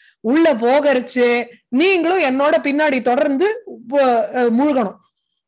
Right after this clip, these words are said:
எ-, எங்க இருந்துடா குதிக்கிறதுன்னு யோசிக்கப்படாது இப்போ. So மயி மக்னே, நான் உள்ள முழுகரிச்சு, தேவேனாபி, தேவங்கிறது கான்டெக்ஸ்டுக்கு தகுந்த மாதிரி அர்த்தம் மாறும்.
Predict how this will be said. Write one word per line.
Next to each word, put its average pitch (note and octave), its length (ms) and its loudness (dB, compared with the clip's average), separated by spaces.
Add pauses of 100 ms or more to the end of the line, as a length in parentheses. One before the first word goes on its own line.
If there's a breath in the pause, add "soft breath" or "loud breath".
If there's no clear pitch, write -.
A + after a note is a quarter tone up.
(640)
எ-, D4 420 -4
எங்க D4+ 300 -2
இருந்துடா D4+ 280 0
குதிக்கிறதுன்னு C#4+ 640 -2
யோசிக்கப்படாது A3+ 440 -2
இப்போ. F3 280 -10 (280 soft breath)
So G3 380 -2
மயி C4+ 240 -2
மக்னே, A#3+ 500 -4 (280)
நான் G#3 460 -4
உள்ள C4 260 0
முழுகரிச்சு, B3 800 -2 (220)
தேவேனாபி, A#3+ 1080 -2 (340)
தேவங்கிறது A3+ 1000 -4 (1300 loud breath)
கான்டெக்ஸ்டுக்கு A#3+ 500 -4
தகுந்த A3+ 300 -2
மாதிரி A#3+ 320 -4
அர்த்தம் A#3+ 400 -6
மாறும். F3+ 280 -8